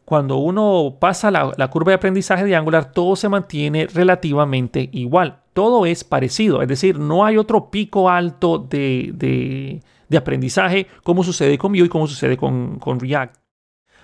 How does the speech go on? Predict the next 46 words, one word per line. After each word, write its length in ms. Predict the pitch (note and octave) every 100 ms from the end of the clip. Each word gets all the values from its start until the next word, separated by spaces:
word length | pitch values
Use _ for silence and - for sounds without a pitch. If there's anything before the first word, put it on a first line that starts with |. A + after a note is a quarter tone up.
| -
Pero 140 | E3+
aún 160 | G3 B3
así, 360 | G#3+ C4+ G3 - _ -
eso, 480 | G#3 G#3 B3+ - - _
eso 340 | E3+ G#3+ B3 A#3+
es 140 | A3
otra 240 | G#3 A3
de 80 | G#3+
las 140 | G#3 -
cosas 240 | F3 F3+
que 80 | D3
ha 20 |
hecho 160 | C#3 E3
muy 160 | D3
popular 560 | C3+ D#3 F3+ C#3 C3 C3+
React, 300 | D#3+ G#3+ D#3+
porque 200 | - D3
uno 160 | D#3+ G3+
ya 160 | G#3+ A3
comprende 640 | A3 G3 - G#3 G#3 G3
las 220 | F3 A#2+
bases 420 | E3+ E3+ F#3+ F3+
fuertes 400 | - F#3+ F#3+ F#3+
de 100 | F#3+
React, 320 | G#3+ F3 D#3 D#3
uno 100 | D3+
ya 120 | C#3+
puede 140 | D3+
hacer 180 | C#3 G3+
aplicaciones 480 | A#3 A3 G#3+ G#3+ G#3+
de 80 | G#3
React 380 | G#3 E3+ D#3 - - - E3
y 80 |
manejar 500 | D#3 D3 C3 F3+ F#3 -
el 220 | D3 C3
estado 340 | B2+ F#3 G3+ A3
global, 320 | G3 E3+ E3
eventualmente 600 | D3 C3+ E3 E3 E3+ E3+
se 80 | D3+
hace 160 | C3+ C3
sencillo 500 | C3+ B2 F#3 D#3 B2+
y 60 |
se 120 | -
hace 200 | D3 D#3+
una 120 | E3+ F3
tarea 440 | D#3+ D3+ D#3